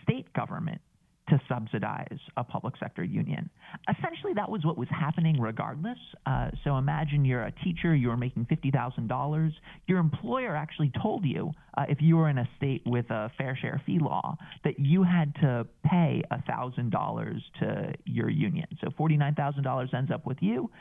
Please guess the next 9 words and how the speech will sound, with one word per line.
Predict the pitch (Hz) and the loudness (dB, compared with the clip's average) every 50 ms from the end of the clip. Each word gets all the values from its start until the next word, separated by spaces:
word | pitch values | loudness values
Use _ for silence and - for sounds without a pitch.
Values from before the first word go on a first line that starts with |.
| - - - - - | -20 -20 -8 -4 0
and | 127 | 0
a | 127 | 0
thousand | - 139 127 127 131 131 123 117 | 0 0 -2 0 -2 -2 -2 0
dollars | 120 113 113 110 113 113 110 110 107 - - - | 0 0 0 -2 -4 -4 -6 -6 -8 -8 -8 -6
ends | 117 113 110 110 110 - | -4 -4 -4 -4 -4 -2
up | - 90 - - _ - _ - - - _ - | -4 -4 -4 -6 _ -20 _ -20 -20 -20 _ 0
with | 113 110 110 110 113 - - - | 2 2 4 2 2 0 -2 -4
your | 117 113 - 113 117 | -2 -2 0 0 0
union. | 113 110 110 117 120 117 - - - - | 0 0 0 2 2 2 0 0 -2 -6